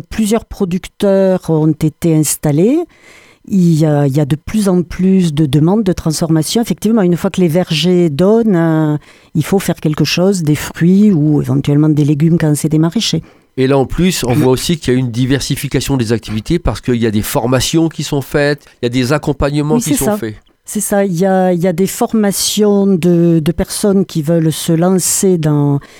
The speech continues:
Speaker 1: dans l'agriculture et ensuite ils sont suivis
Speaker 2: Agriculture
Speaker 1: et
Speaker 2: fruitière, hein.
Speaker 1: Euh, fruitière ou maraîchère.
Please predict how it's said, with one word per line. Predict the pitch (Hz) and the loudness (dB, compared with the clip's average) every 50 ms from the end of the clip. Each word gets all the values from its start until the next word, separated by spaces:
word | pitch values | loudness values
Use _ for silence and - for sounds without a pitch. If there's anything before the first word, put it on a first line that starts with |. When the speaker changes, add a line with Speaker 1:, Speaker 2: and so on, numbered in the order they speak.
| - - - | -20 -8 -4
Speaker 1:
dans | 156 160 156 | 0 2 2
l'agriculture | 151 160 151 160 - 170 - - 151 147 139 - - 208 233 277 311 - 349 330 - - - - - _ _ _ _ | 2 2 0 0 -2 -2 -2 0 0 -2 -2 -2 0 2 2 4 2 2 0 -4 -4 -8 -18 -20 -20 _ _ _ _
et | - 202 214 254 285 | 0 2 2 2 2
ensuite | - 185 170 170 151 - - - - 202 247 285 269 - | 2 2 2 2 0 -2 -4 -2 0 2 2 2 2 0
ils | 220 175 | -2 -2
sont | - - 185 180 175 | 0 0 0 0 0
suivis | 160 - - - 185 180 170 156 143 156 185 220 | 0 -2 -4 -2 0 2 2 2 0 0 0 0
Speaker 2:
Agriculture | 262 294 311 311 120 - - - | 2 2 0 0 -2 -2 -2 0
Speaker 1:
et | 202 | 0
Speaker 2:
fruitière, | 247 - 151 147 - - 131 110 101 95 | 0 -2 -4 -6 -4 -4 -4 -2 -2 -2
hein. | 107 120 123 - _ _ - - - | -4 -4 -6 -8 _ _ -8 -4 -2
Speaker 1:
Euh, | 208 | -2
fruitière | - - - - 214 - - 285 277 277 | -2 -2 -2 -4 -4 -2 -2 0 0 2
ou | |
maraîchère. | 247 214 202 233 247 - - - 170 165 - 170 | 2 0 0 0 -2 -2 -2 -2 -2 -2 -2 -4